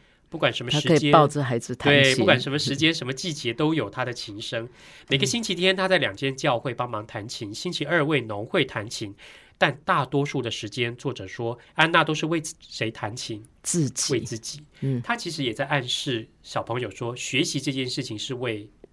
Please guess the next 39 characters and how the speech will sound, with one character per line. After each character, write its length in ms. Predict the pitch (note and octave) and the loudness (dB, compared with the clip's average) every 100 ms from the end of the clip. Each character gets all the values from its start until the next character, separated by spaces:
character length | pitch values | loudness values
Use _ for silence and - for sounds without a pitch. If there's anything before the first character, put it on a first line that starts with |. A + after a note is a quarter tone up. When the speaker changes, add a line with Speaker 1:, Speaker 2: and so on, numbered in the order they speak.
| _ | _
Speaker 2:
自 160 | - C#3+ | 2 2
己。 180 | - D#3+ | 2 0
Speaker 1:
为 80 | |
自 160 | C3 C#3 | 0 -4
己 180 | - G2+ | -8 -10
而 160 | - | -4
学。 360 | C#3 B2+ A2+ - C#3 | -2 -2 -4 -10 -6
Speaker 2:
嗯， 180 | C#3 | -4
嗯。 40 | B2 | 0
Speaker 1:
所 120 | D#3 | 2
以 40 | |
有 120 | C#3+ B2 | 2 0
一 60 | |
天， 200 | C#3+ C#3+ | 0 -2
安 120 | C3+ C#3 | 0 4
娜 180 | C3+ | 4
老 260 | A2 G#2 F2+ | 4 -2 -4
了， 300 | F#2+ G#2 - _ - _ _ _ _ _ _ _ | -6 -6 -6 _ -20 _ _ _ _ _ _ _
爸 120 | D3 | 4
爸 100 | B2+ | 4
妈 140 | A#2+ A#2+ | 2 0
妈 160 | B2 | 0
过 200 | - B2+ | 0 0
世 280 | A#2 - A#2+ | 0 -2 -2
了， 260 | G#2+ G2+ A2 - - - | -4 -6 -12 -18 -20 -4
然 140 | G#2+ | -2
后 180 | C3+ C3 | 2 2
呢， 140 | A2+ | 2
丈 200 | A2+ C#3+ | 0 0
夫 160 | B2+ C3 | 0 -6
过 220 | B2+ B2+ | -2 -2
世 160 | A#2 B2+ | 0 0
了， 100 | A2 | -2
小 160 | - | -2
孩 160 | - A2 | -6 -4
离 140 | G#2+ | -4
开 200 | A2 C3 | -2 -4
家 260 | B2+ C3+ A#2+ | 0 2 2
了， 240 | A#2+ G#2 | 2 -4